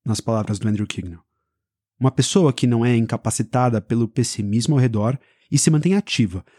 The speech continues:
fazendo o que pode, mesmo que duvide que aquilo que tá sendo feito realmente tem algum impacto positivo na sociedade. Esperança é uma virtude a ser cultivada diariamente,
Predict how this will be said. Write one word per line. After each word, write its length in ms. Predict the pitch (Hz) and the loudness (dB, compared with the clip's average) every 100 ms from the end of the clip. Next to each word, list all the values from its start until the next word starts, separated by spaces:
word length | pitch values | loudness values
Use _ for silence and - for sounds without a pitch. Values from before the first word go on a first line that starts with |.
| _ | _
fazendo 360 | - 135 165 196 | 2 4 6 4
o 20 | |
que 100 | - | 0
pode, 420 | - 123 101 101 | -2 0 0 -2
mesmo 360 | 104 165 202 233 | 2 2 4 2
que 100 | - | 2
duvide 540 | 175 104 123 139 170 _ _ | 2 2 0 2 -2 _ _
que 80 | - | -2
aquilo 420 | 143 - - 254 | -2 -4 -2 0
que 80 | 262 | 0
tá 120 | - | -2
sendo 240 | 151 - 120 | -4 -2 -4
feito 440 | - 113 123 175 - _ _ | -2 -4 -2 -6 -10 _ _
realmente 600 | - 156 185 143 139 143 | 0 2 4 2 2 0
tem 160 | 147 139 | 0 0
algum 260 | 127 113 156 | 0 2 2
impacto 480 | 160 113 110 - | 2 -2 -6 -6
positivo 460 | 127 123 120 - 110 | 0 0 2 0 -2
na 80 | 110 | -4
sociedade. 580 | - - 123 95 90 _ _ _ _ _ _ _ _ _ _ | -6 -6 -6 -6 -10 _ _ _ _ _ _ _ _ _ _
Esperança 720 | - - 120 135 127 - 90 _ _ _ _ - | -8 -2 0 2 0 -2 -8 _ _ _ _ -2
é 40 | |
uma 140 | 131 | 0
virtude 520 | 143 214 - 180 160 117 | 2 0 2 2 4 0
a 40 | |
ser 180 | - 101 | -2 -6
cultivada 520 | - - 110 127 135 | -6 -4 -2 0 0
diariamente, 760 | 113 143 170 127 107 90 - | 0 0 2 2 -2 -6 -12